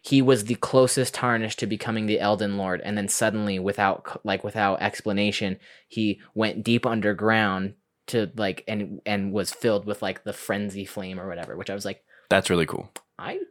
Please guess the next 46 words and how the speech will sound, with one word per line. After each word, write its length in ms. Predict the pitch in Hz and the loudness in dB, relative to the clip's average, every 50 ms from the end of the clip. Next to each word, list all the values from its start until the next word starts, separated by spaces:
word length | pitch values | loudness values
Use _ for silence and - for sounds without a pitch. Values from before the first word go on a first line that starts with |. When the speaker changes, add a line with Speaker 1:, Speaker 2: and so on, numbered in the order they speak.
| _ _ | _ _
Speaker 2:
That's 180 | - 104 - - | 4 4 4 4
interesting. 340 | - - - - - - - - | 0 -4 -6 -6 -8 -10 -12 -10
Speaker 1:
Yeah. 260 | - 107 110 110 - - | -4 0 0 0 0 4
Speaker 2:
See, 180 | - - 160 - | 4 4 6 8
it, 340 | 139 147 143 143 - - 131 123 | 6 4 4 2 -2 2 6 6
that's 200 | 139 147 147 160 | 6 6 6 6
my 80 | 151 131 | 6 6
Speaker 1:
Now 140 | 113 90 90 | 6 4 4
that 260 | 104 123 151 175 - | 6 6 6 6 6
would 80 | 123 95 | 2 -4
be 80 | 92 87 | -6 -4
fucking 320 | - 82 85 - 78 101 | -4 -4 -4 -6 -6 -4
cool. 140 | - 113 113 | 0 4 6
Speaker 2:
That's 180 | 127 135 139 147 | 6 6 6 6
my 140 | 147 135 127 | 4 4 6
only 180 | 120 117 107 | 6 4 4
thing 140 | 104 104 90 | 4 2 2
is 120 | 87 82 - - | 0 0 2 4
I 140 | 98 107 | 4 6
don't 260 | 104 113 110 107 - - | 6 6 4 2 0 -2
want, 440 | 90 92 92 90 87 87 85 - - | 0 2 4 4 2 2 0 -2 0
like, 240 | 85 87 82 82 - | 0 2 2 2 2
a 100 | 85 85 | 0 0
very 880 | 82 80 80 82 80 85 90 90 87 87 87 85 87 85 82 82 80 80 | 0 -4 -10 -14 -6 0 2 4 4 4 4 4 2 0 -2 -2 -4 -6
character 560 | - - - 92 82 82 82 82 - 92 87 | -6 -4 0 2 2 2 2 0 0 -2 -2
fo-, 160 | - - - - | -2 -4 0 4
well, 280 | 117 131 127 131 - - | 6 6 6 6 4 2
it, 320 | 120 101 127 143 131 - - | 0 2 2 2 2 2 2
it, 160 | 143 135 139 | 2 2 4
it 40 | 139 | 4
should 160 | - 151 131 | 4 4 4
be 80 | 135 117 | 4 6
character 320 | - 120 120 117 - 101 92 | 8 8 8 8 6 4 4
focused, 280 | - 87 82 87 - | 2 2 2 0 -2
but 100 | - 90 | 0 0
I 120 | 90 110 113 | 2 2 2
don't 140 | 120 98 | 2 2
want 240 | 104 101 104 92 - - - - _ _ _ _ _ _ - | 2 2 2 0 -2 -8 -20 -20 _ _ _ _ _ _ 0
seven 520 | - - - - - 117 110 98 101 98 92 | 2 4 6 6 6 6 6 4 2 2 2
different 300 | 98 87 95 92 85 - | 2 2 2 2 2 2
character 420 | - 107 90 87 85 - - 87 | 4 4 4 4 4 2 0 0
plot 280 | - - 85 82 65 69 | 2 4 4 4 4 2
lines 320 | 82 80 80 80 80 - | 0 0 0 -2 -4 -6
in 220 | - 98 92 85 | -4 -4 -2 -2
the 80 | 80 76 | -2 -2
show. 400 | - - 87 76 73 73 - | -2 -2 -2 -2 -2 -4 -6